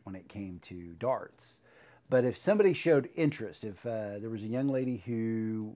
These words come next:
would laugh at the joke a little bit too hard, there was that kind of cue that there, it was open, then I would make that first move. Now, that's if you're talking and trying to get the number.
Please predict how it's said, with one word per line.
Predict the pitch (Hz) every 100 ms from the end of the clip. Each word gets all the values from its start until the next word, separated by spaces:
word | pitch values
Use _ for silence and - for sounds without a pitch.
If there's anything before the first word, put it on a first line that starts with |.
| -
would | 110
laugh | 98 120 127 135
at |
the | 107 95
joke | 113 113 113
a |
little | 98 117 123
bit | 120
too | - 117
hard, | - 113 120 120 120 117 113 113 110 - - - - _ 127
there | 120
was | 113 127
that | 127
kind | - 131 120
of | 98
cue | - - 190 202 143 120 113 110
that | 110 -
there, | 113 113 - - -
it |
was | 123 113
open, | 123 123 98
then | 110 107
I | 110
would | 110 101
make | 98 -
that | -
first | 104 95 143
move. | 160 - - _ - _ _ 127
Now, | 123
that's | 127 127 131
if | 117 -
you're | 117 110
talking | - 101 - 104 101
and | 92 90 87 _ _ _ _ _ _ _ _ _ _ _
trying | 117 110
to | 95
get | 98
the |
number. | 98 120 - -